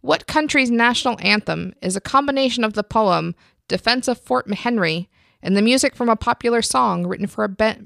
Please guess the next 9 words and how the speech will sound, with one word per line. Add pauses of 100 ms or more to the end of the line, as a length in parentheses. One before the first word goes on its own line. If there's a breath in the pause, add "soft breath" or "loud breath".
British
men's
social
club (440 soft breath)
called
To (120)
Anacreon
in
Heaven?